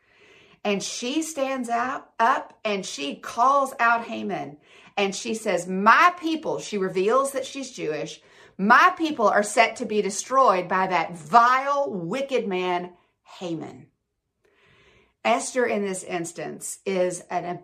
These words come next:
beautiful example of someone,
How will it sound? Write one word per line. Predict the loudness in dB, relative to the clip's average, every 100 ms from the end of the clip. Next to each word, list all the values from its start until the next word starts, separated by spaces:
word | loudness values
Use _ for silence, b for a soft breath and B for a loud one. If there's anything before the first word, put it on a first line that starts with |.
| _
beautiful | -10 -8 -6 -6 -8 -6 -6 -6
example | -8 -8 -10 -10 -10 -8 -8 -6
of | -6 -6
someone, | -4 -2 -2 -4 -6 -6 -8 -12 -16